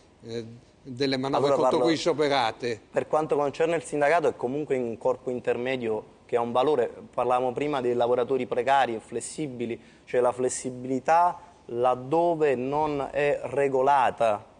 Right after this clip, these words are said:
Speaker 2: eh, dalle organizzazioni sindacali sul territorio finisce per, eh, aumentare situazioni di dislivello, ne parlava prima il professore, con contratti che arrivano a medie di duecento, trecento euro al mese.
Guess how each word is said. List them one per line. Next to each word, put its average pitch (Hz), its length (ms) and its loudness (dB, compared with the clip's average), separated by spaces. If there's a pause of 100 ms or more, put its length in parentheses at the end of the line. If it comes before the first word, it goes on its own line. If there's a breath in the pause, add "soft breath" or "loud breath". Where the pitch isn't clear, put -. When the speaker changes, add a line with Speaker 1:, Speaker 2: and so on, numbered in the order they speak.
(120)
Speaker 2:
eh, 117 160 -2
dalle 135 240 2
organizzazioni 120 720 0
sindacali 123 640 0 (140 loud breath)
sul 127 240 -8
territorio 131 480 0
finisce 165 880 -2 (320 loud breath)
per, 147 340 2
eh, 127 560 2
aumentare 143 840 2
situazioni 143 500 -2
di 135 60 -6
dislivello, 127 640 0
ne 110 100 -10
parlava 113 340 -2
prima 127 160 -2
il 117 80 -8
professore, 123 920 -6
con 135 360 -2
contratti 127 640 -2
che 117 260 -4
arrivano 139 800 -2
a 113 280 -6
medie 135 480 -2
di 120 160 -6
duecento, 127 560 -2
trecento 120 480 -8
euro 117 220 -2
al 107 60 -8
mese. 117 360 -10